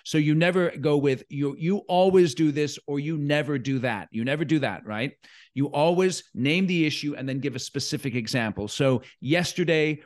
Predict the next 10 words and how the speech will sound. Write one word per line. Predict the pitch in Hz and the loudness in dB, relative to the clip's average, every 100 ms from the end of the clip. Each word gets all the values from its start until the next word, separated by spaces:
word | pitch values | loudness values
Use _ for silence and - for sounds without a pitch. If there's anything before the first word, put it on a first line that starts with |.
| - | -6
with | 123 | -4
this | 113 185 | 0 -2
particular | - 185 180 170 151 | -2 -4 -4 -2 -4
project, | - 139 131 131 127 - - - | -2 0 0 -2 -4 -8 -20 -8
it | 131 | -2
took | 165 147 | 0 2
you | 131 | 0
fourteen, | 110 175 185 - 165 160 - | 0 4 4 4 0 0 -2
uh, | 135 | -2
the, | 131 | -2